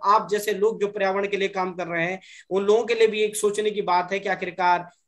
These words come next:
किस तरह के हालात इस समय है और हमारे जो पहाड़ हैं, हमारा जो हिमालय है, उसकी जो संपदा है वो हम खुद अपनी आंखों के सामने बर्बाद होते देख रहे हैं। ये एक बड़ी विडंबना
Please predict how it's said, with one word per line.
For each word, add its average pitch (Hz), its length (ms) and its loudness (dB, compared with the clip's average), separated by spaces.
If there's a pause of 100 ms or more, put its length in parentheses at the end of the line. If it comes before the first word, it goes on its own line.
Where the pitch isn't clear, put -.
(100)
किस 233 220 -4
तरह 214 180 2
के 214 120 0
हालात 196 500 2
इस 214 120 -2
समय 196 200 -2
है 180 260 0
और 180 200 -4
हमारे 175 340 0
जो 190 100 -4
पहाड़ 175 400 -2
हैं, 190 100 -2
हमारा 175 340 -4
जो 170 100 -8
हिमालय 170 380 2
है, 160 280 4 (320)
उसकी 170 240 -12
जो 208 140 0
संपदा 208 460 -2
है 214 160 4
वो 202 120 0
हम 196 320 -4
खुद 226 240 -2 (280)
अपनी 214 300 2
आंखों 202 340 0
के 196 120 -2
सामने 185 420 -2
बर्बाद 165 440 -2
होते 165 260 -8
देख 151 280 -6
रहे 156 140 -6
हैं। 151 80 -10
ये 165 100 -4
एक 160 180 -8
बड़ी 220 180 2
विडंबना 175 580 0